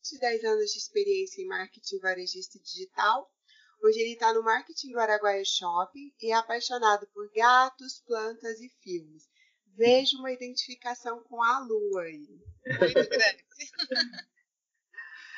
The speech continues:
Speaker 1: A Tâmara, que também é publicitária, tem mais de dezesseis anos de experiência em marketing e inteligência de mercado, já tá há mais de dez anos no mercado de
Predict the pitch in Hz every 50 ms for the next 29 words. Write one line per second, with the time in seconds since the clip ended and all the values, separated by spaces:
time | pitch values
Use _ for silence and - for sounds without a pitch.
0 | - - - - - - - 247 262 - _ - 214 202 196 202 208 214 247 277
1 | 294 330 339 339 - - _ - 247 233 233 233 226 453 - 214 220 220 - 415
2 | - - _ _ - 381 190 190 196 202 214 214 220 214 214 208 208 202 202 214
3 | 214 427 220 - _ - 214 214 220 - - 240 233 254 247 233 233 220 220 214
4 | - - - - 214 208 208 202 202 196 202 - - 202 196 196 190 185 190 196
5 | 208 - - 214 220 - - 202 196 - 190 175 175 196 190 180 180 - - -
6 | - 175 175 170 170 _ - - 190 190 190 202 202 196 208 208 - _ _ _
7 | _ _ _ - 220 220 220 233 226 233 226 226 240 254 294 311 285 - 277 254
8 | 254 247 247 247 254 233 247 240 233 226 226 220 220 220 220 208 208 214 214 202
9 | 196 190 185 - 180